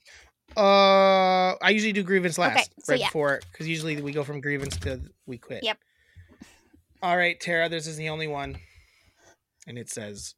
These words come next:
Speaker 1: "Good morning, Melon Fighters. This deserves its own email, and then I'll send another after I listen to the whole episode."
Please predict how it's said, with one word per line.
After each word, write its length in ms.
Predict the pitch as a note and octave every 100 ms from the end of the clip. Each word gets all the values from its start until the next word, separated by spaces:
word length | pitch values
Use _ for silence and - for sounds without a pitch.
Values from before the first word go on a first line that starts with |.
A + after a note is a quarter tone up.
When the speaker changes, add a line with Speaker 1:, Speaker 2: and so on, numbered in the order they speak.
| _ _ _ _ _ _ _
Speaker 1:
"Good 140 | - B2+
morning, 400 | B2+ B2+ B2+ B2+
Melon 260 | E3+ F#3+
Fighters. 680 | E3+ F3+ E3+ E3 D3+ - - _ _ _ _ _ _ _ - - - - _ _ _ _ _ _
This 200 | G3 G#3
deserves 320 | G3+ F#3+ F#3
its 100 | E3
own 120 | F#3
email, 440 | F3+ F3+ F3+ F3 E3+
and 80 | D#3
then 100 | D3+
I'll 80 |
send 200 | D3 D#3
another 320 | D3 C3+ C3+ B2+
after 280 | B2 -
I 40 | B2+
listen 340 | B2 - B2+
to 60 | B2
the 100 | A#2
whole 160 | A2+ G#2
episode." 520 | - - - A2+